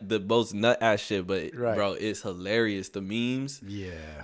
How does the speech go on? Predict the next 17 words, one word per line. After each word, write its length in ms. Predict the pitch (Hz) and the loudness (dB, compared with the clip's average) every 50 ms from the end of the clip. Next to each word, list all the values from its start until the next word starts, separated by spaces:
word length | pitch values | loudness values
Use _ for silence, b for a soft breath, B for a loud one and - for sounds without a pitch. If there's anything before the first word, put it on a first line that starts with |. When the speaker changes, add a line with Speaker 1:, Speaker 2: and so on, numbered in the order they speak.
| - | -4
Speaker 1:
But 180 | 127 131 131 127 | 0 0 0 0
for 160 | - 147 135 | 2 0 2
me, 320 | 123 127 147 175 185 185 | 2 4 2 2 2 2
I 80 | 127 135 | 2 0
think, 300 | 131 139 175 185 185 185 | 0 0 -2 -4 -2 0
like, 320 | 165 143 120 110 104 - - - | 2 2 4 2 2 -2 -6 -4
when 180 | 107 110 110 | -4 -2 0
I 100 | 104 101 | 0 -2
first, 680 | 95 - - - 117 123 127 123 110 - - - - | -2 -4 0 4 4 4 4 4 0 -2 -6 -2 0
uh, 540 | 110 101 101 98 95 92 92 90 82 65 - - - _ _ _ _ 110 104 | 2 2 2 2 0 0 -2 -4 -4 -6 -8 -12 -16 _ _ _ _ -10 -2
got 240 | - 110 110 95 - | 2 2 2 2 4
off 240 | - 120 151 - - | 6 4 4 6 2
of 80 | 135 | 0
Twitter, 320 | 113 - 143 139 139 139 131 | 0 2 0 2 4 4 2
it 160 | - 110 110 | 2 2 2
was 180 | 110 107 104 98 | 0 0 -2 -2
because 720 | 90 107 104 107 - 110 104 101 101 98 98 95 - - | -4 -6 -6 -4 0 2 2 4 4 2 0 -4 -6 -12